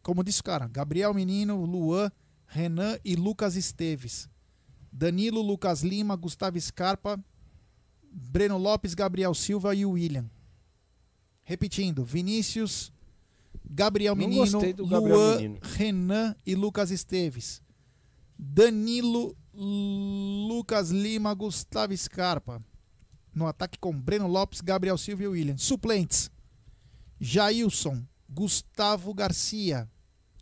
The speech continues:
Speaker 1: Henry, Vitor Luiz, Vanderlan,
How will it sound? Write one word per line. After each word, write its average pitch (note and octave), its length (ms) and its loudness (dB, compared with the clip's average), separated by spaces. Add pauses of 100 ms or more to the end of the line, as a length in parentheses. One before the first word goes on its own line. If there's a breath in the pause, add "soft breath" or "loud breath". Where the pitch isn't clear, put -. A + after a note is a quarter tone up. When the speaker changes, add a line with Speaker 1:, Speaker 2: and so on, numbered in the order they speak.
(280)
Speaker 1:
Henry, D#3 520 0 (180)
Vitor G#3 480 -2
Luiz, G#3+ 640 -4 (440)
Vanderlan, G3+ 840 2